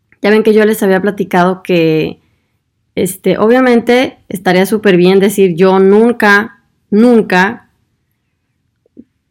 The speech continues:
consumo azúcar". O sea, eso es como que tal vez la meta, pero la verdad es,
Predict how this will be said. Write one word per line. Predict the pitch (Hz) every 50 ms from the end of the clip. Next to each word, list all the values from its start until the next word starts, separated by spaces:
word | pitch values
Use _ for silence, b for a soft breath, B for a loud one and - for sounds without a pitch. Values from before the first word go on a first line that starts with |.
| _ _
consumo | - 196 190 190 180 180 196 202 202 202 196
azúcar". | 185 185 - 269 269 269 - 175 160 160 202 -
O | - 180
sea, | - 196 185
eso | 190 208
es | 202
como | 208 - 208 196 175 -
que | - 113 - - - _ _ _ _ _ _ _ _ _ _ _
tal | _ 190 180 175
vez | 185 190 185
la | 196 185 180
meta, | 180 185 185 180 - 208 220 269 - -
pero | 196 180 175
la | 170 170 170
verdad | 170 160 175 180 180 185
es, | 190 190 185 - -